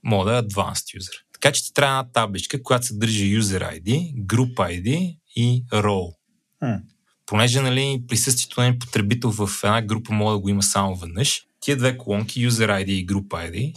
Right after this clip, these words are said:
Speaker 1: са на практика кандидат ключ. Мога да ги ползваш като
Speaker 2: М.
Speaker 1: първичен ключ, ако искаш.
Speaker 2: Да.
Speaker 1: Обаче на практика, обикновено, когато имаш такава таблица, не я оставяш с три колонки,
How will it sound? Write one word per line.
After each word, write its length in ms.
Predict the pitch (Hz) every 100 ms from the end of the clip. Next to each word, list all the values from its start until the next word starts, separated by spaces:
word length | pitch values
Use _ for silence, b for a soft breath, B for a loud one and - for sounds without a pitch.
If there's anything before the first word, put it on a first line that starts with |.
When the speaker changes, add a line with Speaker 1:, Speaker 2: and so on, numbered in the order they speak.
| -
Speaker 1:
са 180 | - 117
на 140 | 110
практика 320 | 123 127 -
кандидат 560 | - 113 101 98 98 101
ключ. 280 | - 104 -
Мога 160 | 101 101
да 80 | 95
ги 60 |
ползваш 300 | - 104 101
като 180 | - 92
Speaker 2:
М. 40 | 85
Speaker 1:
първичен 440 | 98 95 - -
ключ, 200 | 104 -
ако 160 | - 147
искаш. 320 | - - 110
Speaker 2:
Да. 120 | 98 92 _
Speaker 1:
Обаче 440 | 107 92 123 131 156
на 220 | 131 120
практика, 580 | 127 127 - - - 127
обикновено, 580 | 127 110 113 120 123 123
когато 280 | 113 -
имаш 220 | 113 101 -
такава 400 | - 101 98 -
таблица, 680 | 95 85 82 - 127 170 b b b -
не 80 | 113
я 120 | 117
оставяш 340 | 123 - 123 -
с 100 | -
три 200 | 95 -
колонки, 680 | - 87 87 - 143 180